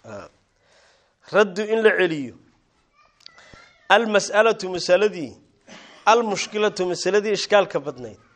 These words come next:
Ilaa loo celiyo. Al-mas'alati, mas'alada. Al-bayinatu cad. Liyasuula, suu u suulo.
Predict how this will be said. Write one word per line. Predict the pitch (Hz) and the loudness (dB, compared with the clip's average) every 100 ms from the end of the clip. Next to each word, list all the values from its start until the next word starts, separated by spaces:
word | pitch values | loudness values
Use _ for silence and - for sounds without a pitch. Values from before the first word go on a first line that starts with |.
| _ _ _ _ _ _ | _ _ _ _ _ _
Ilaa | 175 196 226 | 2 6 8
loo | 214 196 214 | 6 4 4
celiyo. | 185 170 127 110 - _ _ _ _ _ - | 2 -4 -6 -10 -20 _ _ _ _ _ 2
Al-mas'alati, | 202 202 190 180 185 220 208 180 | 2 4 -2 -4 0 2 2 0
mas'alada. | 170 165 - 180 202 180 113 - _ _ _ _ _ | -6 -6 -2 2 2 2 -2 -4 _ _ _ _ _
Al-bayinatu | - 220 170 180 185 208 202 - 127 - | 0 0 -2 -6 -6 -4 -6 -6 -8 -2
cad. | 139 135 _ _ _ _ _ _ - | -2 -2 _ _ _ _ _ _ -18
Liyasuula, | 139 160 175 170 202 233 214 | -10 -6 -6 -6 -8 -4 -4
suu | - 190 185 | -4 -10 -12
u | 202 | -14
suulo. | - 175 156 123 | -12 -10 -10 -12